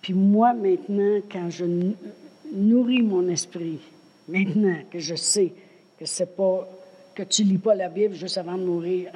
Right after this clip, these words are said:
<laughs> mais que tu écoutes les enseignements puis que tu nourris ton esprit, je sais ce que je fais circuler à l'intérieur de moi.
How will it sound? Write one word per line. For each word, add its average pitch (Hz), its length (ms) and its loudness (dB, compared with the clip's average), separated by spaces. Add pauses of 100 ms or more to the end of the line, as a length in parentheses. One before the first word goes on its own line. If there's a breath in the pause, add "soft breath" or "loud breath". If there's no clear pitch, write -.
(120)
<laughs> - 580 -6
mais 190 220 6
que 196 180 -8
tu 190 360 -4 (340 loud breath)
écoutes 220 360 -2
les 190 240 0
enseignements 190 540 0
puis 175 160 -10
que - 120 -10
tu 185 200 -4
nourris 190 300 2
ton 175 240 -4
esprit, 175 300 -6 (260 loud breath)
je 156 220 0
sais 214 280 0
ce - 140 -6
que - 120 -10
je 170 160 -2
fais 190 200 -10
circuler 175 760 -2
à 170 60 -6
l'intérieur 156 560 -10
de 151 100 -14
moi. 147 180 -12